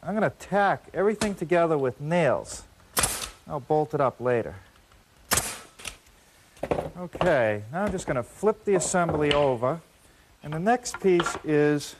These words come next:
the seat support. And there's a couple layout lines that are important.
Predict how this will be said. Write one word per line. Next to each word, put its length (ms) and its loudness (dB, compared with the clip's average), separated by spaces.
the 80 -6
seat 320 -2
support. 480 -6
And 80 -12
there's 80 -8
a 60 -10
couple 280 0
layout 380 4
lines 340 -4
that 100 -8
are 80 -4
important. 500 -4